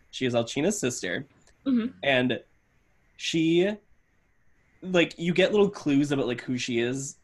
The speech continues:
Speaker 1: throughout, and especially in that aria where she's like, "I'm gonna flirt with this man because I would love someone to love me the way that all these men have, like, dedicated themselves to Alcina."
Speaker 2: Mm-hmm.
Speaker 1: And then it's like every time she tries to do that, she's like, she keeps getting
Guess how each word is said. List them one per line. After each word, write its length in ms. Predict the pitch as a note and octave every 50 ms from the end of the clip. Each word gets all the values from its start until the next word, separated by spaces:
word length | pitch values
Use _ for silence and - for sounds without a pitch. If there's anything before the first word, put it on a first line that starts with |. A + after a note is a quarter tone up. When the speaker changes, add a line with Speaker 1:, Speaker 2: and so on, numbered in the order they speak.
| _ -
Speaker 1:
throughout, 360 | - - - C#3 B2+ B2 - -
and 220 | B2 B2+ B2+ - -
especially 480 | - - - - C#3 C3+ - D3 C#3+ -
in 100 | B2 C3
that 140 | B2+ C3 A#2+
aria 360 | A2 A#2+ A#2+ B2 B2+ C3+ C#3
where 160 | C3 B2 A#2+
she's 240 | A#2 - C3 A#2+ A#2+
like, 280 | B2+ A#2+ A#2+ A#2+ - - -
"I'm 480 | C#3 C3+ C3+ C#3+ D3 D3 D3+ D#3 D3+ D3
gonna 180 | D3 C#3+ C#3+
flirt 260 | C#3+ - - D3+ C#3
with 140 | C3 C#3+ C#3
this 180 | D3+ E3 - -
man 300 | C3 B2 B2 B2+ C3 C3
because 340 | B2+ B2 A#2+ - B2+ B2 B2+ - -
I 380 | A2+ B2 C3 C#3 C#3 C#3 C#3 -
would 220 | G#2+ C3+ C3 B2+ C3
love 200 | B2 A#2+ D3 D#3
someone 360 | - - C3+ C3 B2+ C3 C3
to 80 | C3 C3+
love 240 | C3+ B2 B2 B2
me 220 | B2+ C3+ C#3 D3 C#3
the 100 | C3 B2+
way 160 | B2+ B2+ B2+
that 200 | B2 B2+ B2 -
all 160 | - A#2+ B2+
these 200 | B2+ C3 B2+ A#2+
men 180 | C3 B2 B2 B2+
have, 140 | B2+ A#2+ B2+
like, 180 | B2 A#2+ -
dedicated 420 | - A#2 A#2 A#2+ A#2 B2 A#2 B2 B2+
themselves 440 | B2+ B2+ B2+ - C3 B2+ B2+ C3
to 80 | - C3
Alcina." 580 | B2 B2 B2 - F3 F3 E3+ C#3+ C3+ D3 F3 - _ _ _ - - -
Speaker 2:
Mm-hmm. 360 | A#3+ A3+ A3 G#3 G3+ G#3+ A#3
Speaker 1:
And 140 | - - D3
then 200 | C#3+ C#3+ C#3+ D3+ - - _ _ _ _ _ _ - D#3
it's 140 | D#3 -
like 180 | D#3 D#3 D#3 - -
every 260 | C#3+ C#3+ C#3 D#3 D#3
time 220 | - D#3+ D3 D3
she 140 | D3 - -
tries 320 | - - D3 D3 C#3+ C3+ -
to 60 | -
do 140 | C3+ C#3+ D#3+
that, 340 | C#3+ C3 B2 B2 B2 B2 - -
she's 220 | - - - C#3 C#3+
like, 180 | C#3 C3 - - -
she 140 | - - D#3
keeps 260 | C3+ - F3 F3 -
getting 380 | - F3 D#3+ E3 D#3+ D#3+ E3